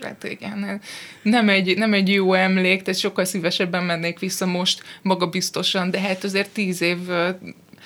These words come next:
tapasztalat van a hátam mögött, és rengeteget dolgoztam azért, hogy összeszedjem az idegrendszeremet, tehát, ö,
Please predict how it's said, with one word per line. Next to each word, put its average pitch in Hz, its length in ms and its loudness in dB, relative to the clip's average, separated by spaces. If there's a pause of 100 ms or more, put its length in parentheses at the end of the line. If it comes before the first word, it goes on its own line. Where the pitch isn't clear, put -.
(460)
tapasztalat 165 640 -2
van 170 140 -6
a 165 60 -4
hátam 185 400 -4
mögött, 180 420 -6
és 185 120 -2
rengeteget 196 760 0
dolgoztam 160 600 -2
azért, 160 260 -4
hogy 165 160 -4
összeszedjem 165 640 -4
az 175 140 -6
idegrendszeremet, 170 800 -2
tehát, 175 180 -6
ö, 185 80 0